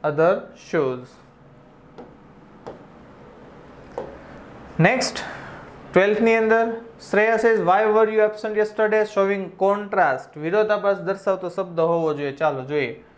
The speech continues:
અહીંયા છે જો વિરોધાભાસ દર્શાવતો શબ્દ. અહીંયા with a view to તો પર્પસ દર્શાવે છે તો ના આવશે. અહીંયા and so ના આવશે. અહીંયા had better ના આવશે. એટલે જવાબ આવશે એ.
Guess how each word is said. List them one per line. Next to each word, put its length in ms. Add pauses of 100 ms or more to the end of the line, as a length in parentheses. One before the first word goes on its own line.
(540)
અહીંયા 280
છે 200
જો 200
વિરોધાભાસ 560
દર્શાવતો 480
શબ્દ. 240
અહીંયા 260
with 260
a 60
view 180
to 80
તો 100
પર્પસ 440
દર્શાવે 540
છે 140
તો 140
ના 140
આવશે. 420 (960)
અહીંયા 480
and 320 (680)
so 360 (260)
ના 160
આવશે. 540 (520)
અહીંયા 300
had 100
better 440 (220)
ના 200
આવશે. 380
એટલે 140
જવાબ 320
આવશે 420 (420)
એ. 120